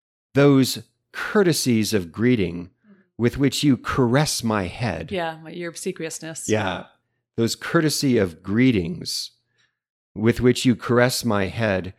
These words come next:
Speaker 1: and the flattery by which you try to take the edge off your reproof of me.
Speaker 2: <laughs>
Speaker 1: Like, I see what you're doing,
Speaker 2: Yeah.
Speaker 1: and I'm calling your B S, and I'm just cutting,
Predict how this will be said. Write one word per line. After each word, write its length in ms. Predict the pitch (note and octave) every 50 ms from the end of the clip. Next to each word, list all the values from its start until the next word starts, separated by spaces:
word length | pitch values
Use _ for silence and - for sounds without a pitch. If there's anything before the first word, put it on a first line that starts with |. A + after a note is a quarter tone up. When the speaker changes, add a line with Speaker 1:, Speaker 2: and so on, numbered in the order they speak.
| _ _ _ _ _ _ -
Speaker 1:
and 160 | C#3 D#3 D3+
the 60 | D3
flattery 880 | - - - - F#3+ G#3 G3+ G3+ F#3+ D#3+ A2 F2+ E2 E2+ D#2 - - _ _ _ _ _ _ _ _
by 100 | A#2 A#2
which 260 | A#2+ C3 C3+ B2+ - -
you 80 | C#3
try 400 | A2 - - - D3 C#3 C#3 C#3+
to 140 | B2+ A#2+ A#2
take 300 | G2 - - B2 A#2+ -
the 220 | - G#2+ G2+ - - _
edge 600 | C#3 C#3+ A#2+ G#2 F#2 E2+ E2+ F2 - - - - _ _ _ _ _ _ _
off 220 | - A#2+ - - -
your 140 | G#2+ G2+ F#2
reproof 540 | F2 F2 - - - - - B2 A2 -
of 140 | E2+ - - -
me. 300 | - - - - F#2 - _ -
Speaker 2:
<laughs> 540 | A#3+ G#3+ - A#3 - - A3+ A#3+ - - B3+ _ _ _ _ _ _ _ _ _ _ _ _ _ _ -
Speaker 1:
Like, 140 | B2+ - - -
I 120 | F#3 G#3
see 260 | G3+ - - - C3+
what 160 | F#2+ G2 -
you're 120 | G2 G2 F2
doing, 460 | D2+ - _ - F#2+ E2 D#2+ F2+ A2
Speaker 2:
Yeah. 120 | C#3+ F#3 F#3 - _ _ _ _ _ _ - _ _ _ _
Speaker 1:
and 140 | C3+ C#3 D3+
I'm 140 | F3 F#3+
calling 400 | - - - E3 F3+ F3+ E3 C#3+
your 100 | A#2+ G2+
B 260 | F2+ D2+ - F#2+ F2+ F2
S, 500 | E2+ - - - - - - - - _ _ _ _ _ _ _ _
and 140 | - C3 B2+
I'm 200 | C3+ C#3 C#3+ D3+
just 260 | C3+ D3 C#3+ - - -
cutting, 460 | - C#3+ C3+ C3+ C3+ C3 C3 C3